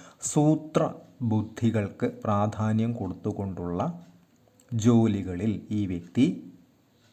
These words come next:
താല്പര്യം പ്രകടിപ്പിക്കും. അതൊരു പ്രത്യേകത തന്നെയാണ്. അതിൽ ശ്രദ്ധിക്കേണ്ടതായിട്ടുള്ള കാര്യങ്ങളുണ്ട്. ഇപ്പോൾ നല്ല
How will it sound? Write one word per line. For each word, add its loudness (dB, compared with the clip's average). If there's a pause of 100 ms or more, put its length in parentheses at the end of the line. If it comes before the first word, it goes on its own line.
(380)
താല്പര്യം -2
പ്രകടിപ്പിക്കും. -8 (4000)
അതൊരു 2 (1400)
പ്രത്യേകത 0 (440)
തന്നെയാണ്. -6 (680)
അതിൽ 4 (480)
ശ്രദ്ധിക്കേണ്ടതായിട്ടുള്ള 0
കാര്യങ്ങളുണ്ട്. -6
ഇപ്പോൾ -6 (800)
നല്ല 10